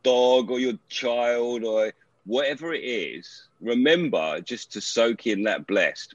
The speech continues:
blessed, blessed, blessed, got a bag of weed, blessed, got my loving family, blessed, got a roof over my head, blessed, the fucking radiators are on, whatever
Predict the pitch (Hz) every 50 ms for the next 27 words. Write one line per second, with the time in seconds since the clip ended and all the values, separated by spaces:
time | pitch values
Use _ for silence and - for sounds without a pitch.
0 | _ - 107 92 78 - - - - _ - 90 - - - 101 87 80 - -
1 | - - 92 78 - 101 90 85 80 85 82 87 82 76 73 71 - - 95 90
2 | 76 - - - - - _ _ _ - 90 87 - 82 87 87 87 92 90 85
3 | 82 82 80 - - 92 87 85 80 78 76 76 73 - - 95 85 73 - -
4 | - - _ - 107 98 87 90 101 98 90 - 92 85 82 76 82 80 82 78
5 | 82 80 73 71 - _ - 107 101 90 78 - - - - - _ _ _ _
6 | _ _ - 104 98 - - 120 104 - - 101 98 101 107 107 107 98 98 92
7 | 85 80 67 82 - 85 85 80 76 76 69 80 104 120 131 - 143 147 151 131
8 | 92 92 80 80 92 107